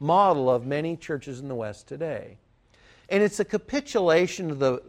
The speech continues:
culture that we live in, and the thinking goes like this: we're in a market-driven culture, and so we become a market-driven church. Um,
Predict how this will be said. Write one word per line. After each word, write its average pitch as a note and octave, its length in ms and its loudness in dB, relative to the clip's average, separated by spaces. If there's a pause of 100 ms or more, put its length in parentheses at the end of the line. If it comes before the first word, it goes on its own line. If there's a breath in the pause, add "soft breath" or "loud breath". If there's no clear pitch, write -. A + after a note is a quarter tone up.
culture E3+ 400 -2
that D3+ 180 -2
we D3 140 -2
live C#3 320 0
in, D3 260 -6
and D3+ 160 -6
the D3+ 60 -4
thinking G3+ 400 -6
goes C#3+ 260 0
like C3 240 -2
this: C#3 300 -6 (200 soft breath)
we're F3 120 -4
in D3+ 60 0
a B2+ 40 -2
market-driven D3 800 0
culture, A#2 420 -8
and A2 140 -10
so A2 140 -8
we A#2 120 -6
become A#2 300 -10
a G#2+ 60 -10
market-driven G#2+ 760 -10
church. - 340 -14 (1080 soft breath)
Um, A2+ 340 -6